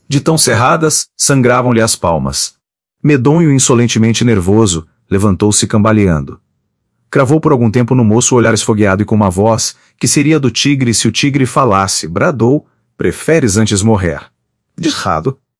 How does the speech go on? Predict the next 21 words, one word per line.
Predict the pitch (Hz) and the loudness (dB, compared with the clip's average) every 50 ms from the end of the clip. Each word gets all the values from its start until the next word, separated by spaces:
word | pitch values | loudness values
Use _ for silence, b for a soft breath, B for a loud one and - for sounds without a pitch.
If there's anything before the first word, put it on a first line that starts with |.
| _ _ _ _ - | _ _ _ _ -4
Não | 87 98 107 113 | -2 0 0 2
é, | 107 117 110 104 117 139 | 2 2 2 0 2 2
é | |
isso." | 131 113 - - - - - - _ _ _ _ _ _ _ _ _ _ _ _ _ _ _ _ _ _ _ - | 0 0 0 -2 -4 -6 -10 -16 _ _ _ _ _ _ _ _ _ _ _ _ _ _ _ _ _ _ _ -12
"Fala." | - - - 147 143 139 131 120 95 82 - _ _ _ _ _ _ _ - | -10 -4 -2 -2 0 0 0 -2 -2 -4 -6 _ _ _ _ _ _ _ -4
O | - 120 107 | -2 0 0
velho | 90 110 127 139 143 135 127 | 2 2 2 2 2 2 2
roncava | 104 110 107 104 92 - 107 110 113 95 101 | 2 2 0 0 0 0 -2 0 0 0 -2
estas | 98 - - 113 - - | -2 -2 -2 -4 -2 -2
palavras | 107 98 92 98 110 117 101 104 104 90 | -2 0 2 2 2 2 2 0 0 0
na | 110 104 | -2 -2
posição | - 135 127 117 113 - 143 147 143 | 0 0 0 0 0 0 0 0 0
da | 123 | 0
fera | 98 - - 123 120 110 | -2 0 0 0 0 0
que | - - | 0 0
arma | 104 101 107 101 | 0 2 2 0
o | 90 | 0
pulo. | - 101 90 85 80 78 78 69 _ _ _ _ _ _ _ _ _ _ _ _ _ _ _ _ _ _ | -2 -2 0 0 0 -2 -6 -10 _ _ _ _ _ _ _ _ _ _ _ _ _ _ _ _ _ _
Firmando | - - 156 127 135 147 156 160 | -4 -2 0 2 2 2 2 2
nas | 151 143 117 - | 2 0 0 -2
plantas, | - - 143 156 165 170 151 - - - | 0 0 2 2 2 0 0 -2 -2 -6